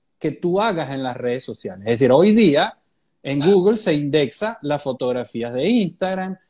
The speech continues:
Speaker 1: se indexa los comentarios que tú hagas en Facebook, se indexan una serie de cosas. Bueno, si lo que tú haces en tu vida personal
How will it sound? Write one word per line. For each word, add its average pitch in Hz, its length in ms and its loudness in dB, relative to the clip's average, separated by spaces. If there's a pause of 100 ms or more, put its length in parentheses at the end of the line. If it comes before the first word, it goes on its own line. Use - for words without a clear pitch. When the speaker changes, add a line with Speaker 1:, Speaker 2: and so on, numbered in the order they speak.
Speaker 1:
se - 260 -8
indexa 135 680 -4
los 147 200 -4
comentarios 139 520 -4
que 139 120 -6
tú 139 100 -6
hagas 127 240 -4
en 123 120 -8
Facebook, 185 680 -2 (200)
se - 180 -6
indexan 147 560 -2
una 185 160 -2
serie 175 220 -2
de 151 80 -4
cosas. - 300 -18
Bueno, 190 280 0 (920)
si - 420 0
lo 196 260 4
que 196 160 0
tú 254 340 -2
haces 170 600 -6
en 156 200 -6
tu 160 140 0
vida 160 320 2
personal 127 680 -4